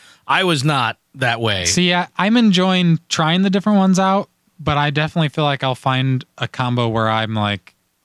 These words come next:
Speaker 2: "I don't wanna mess with using the telekinesis to grab a grenade every time. That's just not
Speaker 1: Yeah.
Speaker 2: how I wanna play. I wanna play with something destructive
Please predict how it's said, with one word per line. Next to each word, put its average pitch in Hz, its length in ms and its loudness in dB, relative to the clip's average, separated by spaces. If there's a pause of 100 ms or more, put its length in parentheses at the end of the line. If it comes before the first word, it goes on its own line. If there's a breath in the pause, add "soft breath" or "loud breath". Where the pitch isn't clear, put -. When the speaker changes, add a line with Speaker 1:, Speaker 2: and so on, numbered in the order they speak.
Speaker 2:
"I 143 100 -2
don't 147 220 -4
wanna 139 180 2
mess 127 340 0
with 117 140 -4
using 120 220 2
the 113 80 2
telekinesis 110 720 -2
to - 80 -6
grab 107 260 -2
a 117 40 0
grenade 107 360 -2
every 98 180 -4
time. 95 260 -4
That's 117 160 -2
just - 300 -2 (120)
not 131 160 0
Speaker 1:
Yeah. - 60 -4
Speaker 2:
how 135 100 0
I 123 80 -2
wanna 117 160 -2
play. 120 280 -4
I 95 60 -4
wanna 139 160 0
play 156 280 -2
with 139 120 -2
something 143 220 -4
destructive 113 800 -4